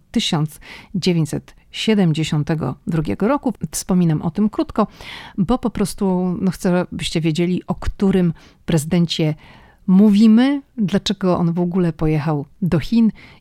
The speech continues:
i jak się historia z pandami zaczęła. No, zaczęła się właśnie od Nixonów, którzy polecieli do Chin w tysiąc dziewięćset siedemdziesiątym drugim roku. Wracając do pand. Zatem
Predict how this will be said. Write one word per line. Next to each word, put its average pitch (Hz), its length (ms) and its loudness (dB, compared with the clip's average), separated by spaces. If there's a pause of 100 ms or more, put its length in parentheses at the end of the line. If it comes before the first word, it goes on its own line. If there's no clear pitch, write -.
(120)
i 165 80 0
jak 175 200 2
się 151 320 -2 (100)
historia 156 680 -2
z - 100 -12
pandami 143 420 0
zaczęła. - 440 -6 (260)
No, 359 140 0
zaczęła 214 460 0
się - 160 -6
właśnie 170 420 -2 (140)
od - 300 -4 (240)
Nixonów, 175 840 0
którzy 170 380 -2 (160)
polecieli 151 440 -6 (200)
do 180 100 -2
Chin 156 240 -4
w - 60 -16
tysiąc 165 340 -6
dziewięćset 151 420 -6 (160)
siedemdziesiątym 160 680 -4
drugim - 280 -6
roku. - 240 -12 (960)
Wracając 247 500 2
do 190 100 0
pand. - 400 -8 (320)
Zatem 165 380 -6